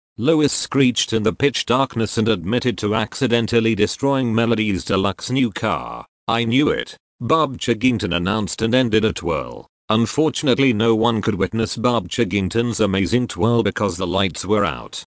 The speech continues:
and Bob knew it. Suddenly there was a sharp scent of vinegar and the lights flickered back on.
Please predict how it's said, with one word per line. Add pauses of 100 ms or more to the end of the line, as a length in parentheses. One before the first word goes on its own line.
and
Bob
knew
it. (260)
Suddenly
there
was
a
sharp
scent
of
vinegar
and
the
lights
flickered
back
on.